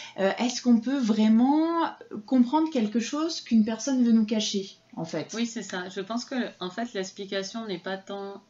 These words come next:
Speaker 2: là où ça prend le plus de temps dans le livre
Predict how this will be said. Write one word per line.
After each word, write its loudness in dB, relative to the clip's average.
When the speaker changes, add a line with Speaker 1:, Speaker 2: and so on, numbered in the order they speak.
Speaker 2:
là -6
où -8
ça -12
prend -10
le -8
plus -14
de -8
temps -8
dans -6
le -10
livre -10